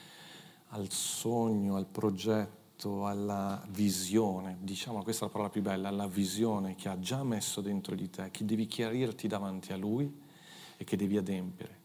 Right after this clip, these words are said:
Non sei un caso, se sei qui su questa terra e sei su questa terra, visto che sei qui, c'è qualcosa che Dio vuole fare attraverso di te, credilo, credici. C'è qualcosa di,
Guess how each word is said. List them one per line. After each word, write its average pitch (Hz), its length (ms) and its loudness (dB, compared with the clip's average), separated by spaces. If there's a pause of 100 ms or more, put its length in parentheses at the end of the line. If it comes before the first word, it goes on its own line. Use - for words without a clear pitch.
(460)
Non 101 220 0
sei 110 260 -2
un 101 220 0
caso, 90 460 -6
se - 160 -10
sei 98 320 -4
qui 117 380 0 (300)
su - 160 -10
questa 107 320 -4
terra 98 560 -6 (380)
e 104 100 -8
sei 98 300 0
su 92 160 -4
questa - 280 -4
terra, 92 420 -4
visto 113 340 2
che 95 120 -6
sei 98 300 -2
qui, 95 340 -4 (220)
c'è - 180 -6
qualcosa 113 420 -2
che 101 180 0
Dio 139 160 4
vuole 107 180 4
fare 98 240 -4
attraverso 98 540 -6
di 98 80 -4
te, 92 180 -8
credilo, 104 580 0 (640)
credici. 107 880 2 (1700)
C'è - 180 -4
qualcosa 117 560 -2
di, 101 400 4